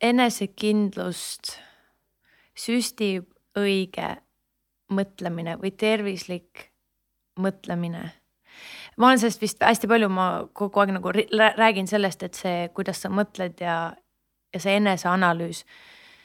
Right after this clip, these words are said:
Et, äh, enesekindlust vist toob, see tulebki siis, kui sa saad aru oma vigadest ja sa ei ole nagu pahane selle peale.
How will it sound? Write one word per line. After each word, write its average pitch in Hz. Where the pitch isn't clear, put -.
Et, 208
äh, 196
enesekindlust 285
vist -
toob, 254
see 240
tulebki 240
siis, 233
kui 202
sa 196
saad 208
aru 196
oma 196
vigadest 214
ja 208
sa -
ei 233
ole 285
nagu -
pahane 180
selle 165
peale. 165